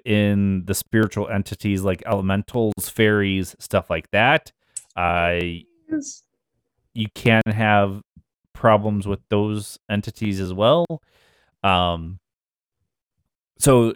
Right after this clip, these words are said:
Speaker 1: I, I, I think there's risk all around using something and going on a paranormal investigation. And if you're creating your own team, part of that process of getting team members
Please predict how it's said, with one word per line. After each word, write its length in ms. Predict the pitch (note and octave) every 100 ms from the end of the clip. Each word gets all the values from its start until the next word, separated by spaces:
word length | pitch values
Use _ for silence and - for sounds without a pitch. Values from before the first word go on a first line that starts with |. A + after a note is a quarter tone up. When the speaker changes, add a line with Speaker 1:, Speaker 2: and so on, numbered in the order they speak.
| -
Speaker 1:
I, 60 | G#2+
I, 240 | G2+ - -
I 120 | A2+
think 260 | A#2 C#3 A#2+
there's 380 | B2 A2 G2 G2+ _
risk 460 | G#2 G#2 G#2+ - -
all 220 | G2+ F#2
around 680 | F2 A2 G#2 F#2+ F2+ F2+ G#2+ _ _ _ _ _ _ _ _ _
using 640 | - G#2 A2 B2+ A#2+ A2+ G2+
something 400 | G#2+ G2+ G2 F#2+
and 120 | F#2
going 200 | G2 G2
on 200 | F#2+ F2+
a 40 | F2+
paranormal 500 | G2+ F#2 F2+ E2+ E2+
investigation. 680 | F2 F2+ - C3+ B2 G#2 - _ _ - _
And 140 | A2 A2
if 160 | G#2
you're 380 | A#2 A2 G2+ G2 _ _
creating 380 | - C#3+ C3+ A2
your 180 | G2 F2+
own 160 | F2 D2+ _
team, 640 | - - A#3 A#2 F#2+ F#2+ F#2+ _ _ _ _ _ _ _ _ _ _
part 280 | - C#3 D#3+
of 200 | C3 A#2+
that 300 | A2+ A2 -
process 560 | - B2+ B2+ A#2 G2 -
of 480 | A#2+ G2 F#2+ F2+ - _ _ _ - - _ _ _ _ - B2
getting 300 | A2+ G2+ F#2
team 440 | - C3 G#2+ F#2+
members 640 | B2+ C3 F2 E2 F2 -